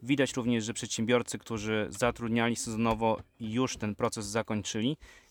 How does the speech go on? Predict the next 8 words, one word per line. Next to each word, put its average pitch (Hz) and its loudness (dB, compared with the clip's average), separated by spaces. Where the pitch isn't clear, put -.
Niestety, 131 2
patrząc, 127 -2
jak 127 2
wygląda 113 2
sezon 113 0
letni 117 4
w - -8
Polsce, 110 0